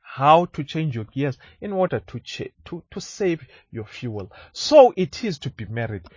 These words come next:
You should know your spouse. What makes my spouse tick? What makes them happy? What,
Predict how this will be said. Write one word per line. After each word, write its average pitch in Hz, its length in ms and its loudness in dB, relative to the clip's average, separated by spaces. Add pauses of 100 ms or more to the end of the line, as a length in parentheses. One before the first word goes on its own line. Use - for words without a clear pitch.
(120)
You 226 80 -12
should 202 260 -4
know 139 460 -2
your 107 160 -10
spouse. - 340 -12 (260)
What 143 280 -8
makes 147 320 -8
my 104 140 -10
spouse - 480 -8 (340)
tick? - 300 -12 (220)
What 156 180 -12
makes 175 240 -8
them 101 180 -10
happy? 107 500 -14 (260)
What, 175 340 -2